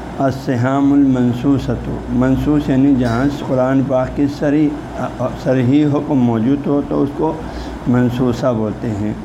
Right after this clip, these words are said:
نص یعنی قرآن پاک کے واضح حکم کو نص بولتے ہیں۔ اگر کہ نون سواد کے ساتھ آئیں، اگر کہیں یہ آئے، یہ، یہ حکم نص سے صریح سے ثابت ہے،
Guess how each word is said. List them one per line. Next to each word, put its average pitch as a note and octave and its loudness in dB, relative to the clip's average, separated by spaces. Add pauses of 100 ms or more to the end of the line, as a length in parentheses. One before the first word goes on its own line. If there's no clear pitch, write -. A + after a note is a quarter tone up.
(640)
نص D3 2
یعنی C3 2
قرآن B2 0
پاک B2+ 0
کے C#3+ 0
واضح A#2 0
حکم B2+ 0
کو B2+ 0
نص B2 4
بولتے G#2 -2
ہیں۔ G#2 -2 (520)
اگر C3 2
کہ B2+ 0
نون C3 4 (100)
سواد A#2+ 0 (100)
کے D#3 -6
ساتھ G#2+ -4
آئیں، B2+ -2
اگر C3 0
کہیں B2+ 2
یہ B2+ 2
آئے، B2 2
یہ، C3 2 (380)
یہ C3 2
حکم C#3 2
نص C#3+ 2
سے C#3+ -2 (160)
صریح D#3 0 (100)
سے C3 0 (100)
ثابت A#2+ 0
ہے، A2+ 0